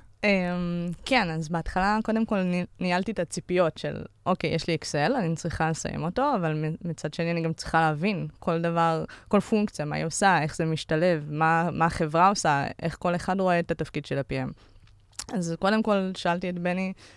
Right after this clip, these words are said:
"כמה זמן זה הולך להיות?" <laughs> כי הוא נתן לי אקסל של עשרים אנשים, וצריך להיפגש עם כולם.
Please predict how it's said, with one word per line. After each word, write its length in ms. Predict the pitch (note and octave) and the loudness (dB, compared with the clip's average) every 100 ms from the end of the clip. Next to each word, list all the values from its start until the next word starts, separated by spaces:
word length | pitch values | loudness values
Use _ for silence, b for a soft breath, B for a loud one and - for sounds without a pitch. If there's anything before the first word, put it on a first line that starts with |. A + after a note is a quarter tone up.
| b b b - | b b b 2
"כמה 220 | C4+ C4 | 6 8
זמן 340 | A#3+ G#3+ G3+ A3 | 6 6 4 4
זה 120 | G3 | 4
הולך 300 | F3+ F#3+ - | 4 2 2
להיות?" 420 | F3 F3 D#3+ - - D4 | 0 0 -4 -12 4 4
<laughs> 260 | C#4+ C#4+ | 6 4
כי 80 | B3 | 6
הוא 80 | G#3+ | 2
נתן 200 | G3 G#3+ | 2 2
לי 100 | A3 | 2
אקסל 440 | F3 - G3 A3 | 0 4 6 8
של 120 | C#4+ F#3 | 4 0
עשרים 380 | E3+ - F3+ | -2 -2 -2
אנשים, 380 | F#3 D#3 F3 G#3+ F4 | -2 -2 -2 -2 -2
וצריך 300 | F#3 - F3 | -4 -2 -2
להיפגש 340 | E3 E3 E3 F3+ | -2 -6 -6 -6
עם 60 | |
כולם. 360 | F3 E3 D#3+ | -4 -2 -2